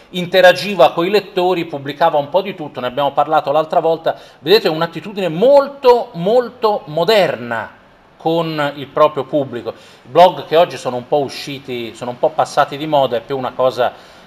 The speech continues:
di una decina, quindicina d'anni fa. Non vorrei proprio definirlo un influencer, perché allora lì si passa a un ritmo anche di, diciamo, botta e risposta coi propri, coi propri, col proprio pubblico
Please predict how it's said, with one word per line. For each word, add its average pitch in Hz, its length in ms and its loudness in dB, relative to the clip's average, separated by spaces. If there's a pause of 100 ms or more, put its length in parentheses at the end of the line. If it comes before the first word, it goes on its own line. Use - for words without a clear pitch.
di 113 80 -14
una 123 160 -4
decina, 123 420 -6
quindicina 127 520 -8
d'anni 156 280 -2
fa. 151 260 2 (260)
Non 147 180 -8
vorrei 175 380 6
proprio 175 340 4
definirlo 156 480 -2
un 165 80 -2
influencer, 147 1040 2
perché 139 420 -4 (220)
allora 147 320 2
lì 143 120 -4
si - 180 -12
passa 131 540 2
a 147 80 -6
un 139 140 -4
ritmo 143 440 -4
anche 135 440 -2
di, 135 440 -12
diciamo, 127 400 -6
botta 131 360 -2
e 120 40 -4
risposta 127 540 -12
coi 113 160 -14
propri, 117 420 -10 (580)
coi 131 200 -4
propri, 131 960 -4
col 127 140 -10
proprio 139 220 2
pubblico 123 600 -6